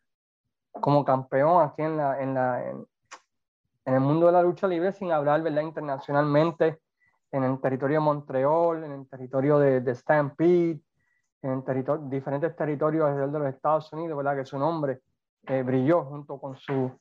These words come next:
No, no creo que sea hermano en vida real, ¿no? Creo que eran hermanos en, en gimmick, Fidel Castillo, ¿no?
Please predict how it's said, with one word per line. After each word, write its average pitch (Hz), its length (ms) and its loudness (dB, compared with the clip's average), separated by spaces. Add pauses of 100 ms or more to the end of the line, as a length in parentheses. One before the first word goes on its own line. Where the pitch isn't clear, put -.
(720)
No, 165 240 2
no 190 160 2
creo 220 160 2
que 214 100 2
sea 202 240 2
hermano 185 300 4
en 165 100 -2
vida 170 240 2
real, 156 340 0
¿no? 156 280 -8 (120)
Creo 139 200 -6
que 160 80 0
eran 156 320 2
hermanos 147 440 0
en, 135 360 -4
en 123 180 -8
gimmick, 139 480 0
Fidel 147 240 0
Castillo, 135 480 -2
¿no? 156 160 -6